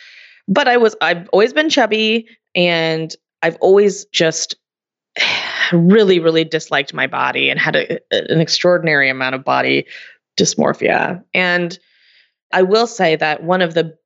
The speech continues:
bigger forms of oppression that I faced as a young person growing up in a mostly white community was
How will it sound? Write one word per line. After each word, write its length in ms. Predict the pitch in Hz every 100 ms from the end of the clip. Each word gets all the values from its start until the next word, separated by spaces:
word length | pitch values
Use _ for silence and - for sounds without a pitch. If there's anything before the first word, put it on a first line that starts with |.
| _ -
bigger 460 | 196 185 175 165
forms 480 | - - 175 170 165
of 100 | 151
oppression 420 | 151 - 156 147
that 120 | 143
I 80 | 135
faced 400 | - 226 294 -
as 120 | 175
a 60 | 151
young 260 | 151 143 151
person 520 | - 131 - 135 143
growing 340 | 160 147 147
up 160 | 139 160
in 100 | 147
a 100 | 135
mostly 420 | 139 139 - 143
white 260 | 139 131 -
community 640 | - 202 269 170 131 127
was 640 | 135 135 135 143 151 -